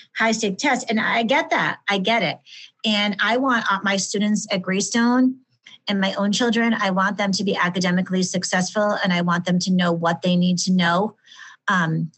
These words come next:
in, you know, every, everything in math and English and reading and all of that. But I, I believe that it could be done and should be done without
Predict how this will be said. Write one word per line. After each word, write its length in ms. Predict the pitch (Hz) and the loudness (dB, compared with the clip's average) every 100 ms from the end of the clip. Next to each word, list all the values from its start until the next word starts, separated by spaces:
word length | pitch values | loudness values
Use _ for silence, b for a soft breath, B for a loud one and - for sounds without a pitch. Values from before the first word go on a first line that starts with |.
| _ | _
in, 280 | 185 165 - | -2 -2 -4
you 100 | - | -2
know, 140 | 190 147 - | 0 0 -2
every, 400 | 202 185 165 151 | 0 0 -2 -2
everything 500 | 233 277 - 95 135 | -2 -2 -4 -8 -8
in 120 | 160 | -2
math 380 | 233 254 208 185 | 0 2 0 -2
and 100 | 165 | -2
English 380 | 226 226 196 - | 0 0 0 -2
and 160 | 180 180 | -2 0
reading 360 | 240 208 175 | 0 0 0
and 80 | 175 | 0
all 240 | 190 202 | 0 0
of 80 | 190 | 0
that. 220 | 170 156 - B B B | 0 -2 -4 B B B
But 100 | 233 | -2
I, 240 | 226 214 202 - _ - _ | 0 0 -2 -10 _ -20 _
I 180 | 226 233 | -2 -2
believe 560 | 202 226 233 277 269 226 | 0 0 2 2 2 0
that 340 | 214 196 - _ _ _ _ _ | 2 0 -2 _ _ _ _ _
it 220 | 226 226 | -4 -2
could 240 | - 254 | -2 0
be 120 | 214 233 | 2 0
done 380 | 220 190 175 180 | 2 2 0 -2
and 140 | 196 185 | 0 0
should 380 | - - 302 226 | 0 0 0 0
be 140 | 214 | 0
done 460 | 180 165 160 160 165 _ _ _ _ _ _ - - | 2 2 0 -2 -6 _ _ _ _ _ _ -20 -6
without 1080 | 214 233 233 - 233 277 226 175 - - | 0 0 -2 -2 0 2 0 -4 -8 -10